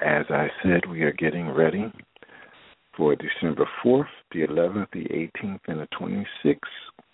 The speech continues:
closing out this year with something fantastic. Join us at nine P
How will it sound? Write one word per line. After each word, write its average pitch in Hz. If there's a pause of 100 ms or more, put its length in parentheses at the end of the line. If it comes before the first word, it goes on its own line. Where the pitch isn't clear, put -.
(1080)
closing 117
out 104
this 95 (140)
year 85
with 73 (220)
something 85 (140)
fantastic. - (600)
Join 71
us 73
at 64
nine 76 (160)
P 78